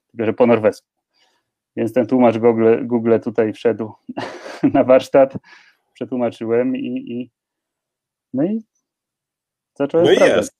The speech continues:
Speaker 1: jak to
Speaker 2: No
Speaker 1: wygląda.
Speaker 2: i
Speaker 1: I
Speaker 2: jest.
Speaker 1: jest, nie?
Speaker 2: Bo test Ironman to jest tak, to jest bieg na trzy kilometry, potem mamy dalej chyba skok w dal, e, dalej mamy heksagon,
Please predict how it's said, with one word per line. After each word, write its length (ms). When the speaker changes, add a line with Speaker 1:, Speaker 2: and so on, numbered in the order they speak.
Speaker 1:
jak 160
to 60
Speaker 2:
No 60
Speaker 1:
wygląda. 260
Speaker 2:
i 120
Speaker 1:
I 100
Speaker 2:
jest. 20
Speaker 1:
jest, 180
nie? 200
Speaker 2:
Bo 120
test 320
Ironman 340
to 140
jest 200
tak, 240
to 60
jest 180
bieg 200
na 100
trzy 180
kilometry, 720
potem 320
mamy 260
dalej 380
chyba 260
skok 300
w 40
dal, 400
e, 840
dalej 360
mamy 460
heksagon, 800